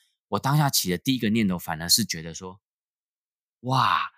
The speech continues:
我好期待他去观察这个东西掉下去会裂开哦，会爆裂哦，会产生这个现象。我好期待他去观察这个现象。”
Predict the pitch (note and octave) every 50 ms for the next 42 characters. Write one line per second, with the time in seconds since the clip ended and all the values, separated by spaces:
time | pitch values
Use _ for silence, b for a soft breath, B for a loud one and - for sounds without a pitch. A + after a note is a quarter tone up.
0 | _ - A#2+ C#3 D#3 B2+ F#2+ - - G2 F#2 - C3 A2+ - - A#2 A#2+ - -
1 | - B2 - - A#2 A#2 A2+ A2+ - - E2 D#2 E2 E2+ - A#2+ A2 - G2+ G#2
2 | F#2+ A2 G2+ - B2+ G#2 F2 G#2 G2 F2 - - F2 D2+ _ _ _ - B2+ A#2+
3 | A#2+ B2 C#3+ C3+ A2 G2 - - - G2 G2 G2+ G2+ F#2 E2 E2 E2 - _ _
4 | _ _ - B2+ A#2+ - - C#3+ C3 A#2+ A2+ A2+ A#2 C3 A#2+ G#2+ F#2+ F2 E2 -
5 | D#3+ - - F2 E2 - A#2 A#2 - G2 G2 - - - A#2+ F2+ E2+ - - G#2
6 | E2+ - B B B B D3+ F3 D#3+ A2+ F#2+ - - G#2+ F#2+ C#3 B2 A2 - -
7 | A2 A2 A2 - b b b - - G#2 - - B2+ A2+ A2+ A2 - - - -
8 | F#2 F2 - - F#2 D#2+ D2+ - - D2+